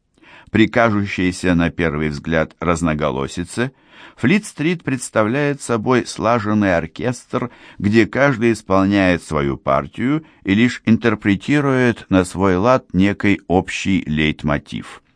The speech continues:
Кто же дирижирует этим оркестром?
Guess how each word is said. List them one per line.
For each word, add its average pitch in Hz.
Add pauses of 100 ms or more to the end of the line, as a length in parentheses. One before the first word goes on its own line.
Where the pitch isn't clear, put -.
(720)
Кто 180
же 165
дирижирует 95
этим 73
оркестром? 67